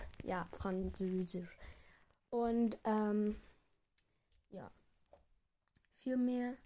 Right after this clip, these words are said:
hatten wir dann nicht mehr. Ähm, am Nachmittag hatten wir jetzt, äh, eine Lektion Englisch.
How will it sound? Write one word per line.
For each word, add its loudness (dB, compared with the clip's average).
hatten 0
wir 4
dann 2
nicht 12
mehr. 12
Ähm, 8
am 12
Nachmittag 10
hatten 6
wir 12
jetzt, 4
äh, 2
eine 8
Lektion 8
Englisch. 12